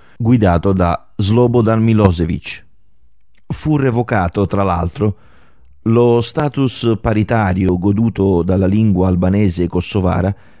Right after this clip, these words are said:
fino ad allora lingua coufficiale nel Kosovo accanto al serbo-croato. Furono chiuse le scuole autonome,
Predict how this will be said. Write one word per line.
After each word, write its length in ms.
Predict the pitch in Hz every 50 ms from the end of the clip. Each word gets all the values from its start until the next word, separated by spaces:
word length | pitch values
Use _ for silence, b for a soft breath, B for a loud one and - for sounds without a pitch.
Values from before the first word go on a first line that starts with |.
| b b b b b -
fino 380 | - - 143 151 139 127 120
ad 100 | 117 110
allora 360 | 123 127 131 131 127 120 113
lingua 460 | 110 113 120 131 139 123 113 113 101 -
coufficiale 800 | - 131 127 117 110 - - - 101 - 143 127 107 90 90 87
nel 160 | 90 92 90
Kosovo 720 | - - 95 - - - 123 123 120 113 107 107 101 92
accanto 560 | 92 95 - - 123 127 131 117 - 104 101
al 120 | 107 95 92
serbo-croato. 960 | - - 120 120 113 101 107 101 90 - 90 85 85 85 80 - - - - - - - - - - - - - - - - - - -
Furono 640 | - - - - 117 117 110 107 107 104 101 101 95
chiuse 360 | - - 113 110 92 101 104
le 120 | 95 92
scuole 380 | 90 - - - 104 98 101 101
autonome, 580 | 95 95 - 120 127 120 104 95 85 - 92